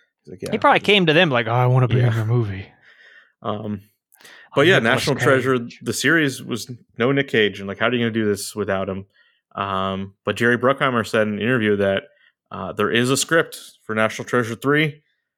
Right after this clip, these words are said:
Speaker 1: Nick Cage needs to sign off on it. He, they're not doing it without him, and they're, he needs to be the guy who said, "This is good enough. I'm, I'm, I wanna move on to this."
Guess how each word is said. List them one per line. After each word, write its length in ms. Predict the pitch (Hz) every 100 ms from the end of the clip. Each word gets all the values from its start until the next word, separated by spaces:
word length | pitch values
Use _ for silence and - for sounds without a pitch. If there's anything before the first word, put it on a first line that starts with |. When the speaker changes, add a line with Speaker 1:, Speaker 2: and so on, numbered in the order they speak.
| _ _ _ _
Speaker 1:
Nick 160 | 110 110
Cage 300 | 139 135 -
needs 260 | 135 131
to 60 | -
sign 240 | - 139
off 200 | 151 156
on 180 | 113 98
it. 100 | 92
He, 280 | - 113 117 - -
they're 160 | 113
not 160 | 123 127
doing 220 | 131 139
it 160 | 123 120
without 340 | 113 117 123
him, 400 | 117 113 110 107 _ _ _ _ -
and 580 | 101 101 98 101 101 101 _ _
they're, 240 | - 101 95 - _ _ _ _
he 220 | - 135
needs 320 | 127 127 113 -
to 120 | 110
be 140 | 113
the 100 | 110
guy 180 | 104 107
who 60 | 104
said, 200 | 107 101
"This 160 | 104
is 100 | 107
good 200 | 98 107
enough. 280 | 104 101 95
I'm, 220 | - 95 -
I'm, 300 | 101 101 101
I 60 |
wanna 180 | 98 98
move 220 | 101 101
on 160 | 101 98
to 80 | 95
this." 340 | 98 95 -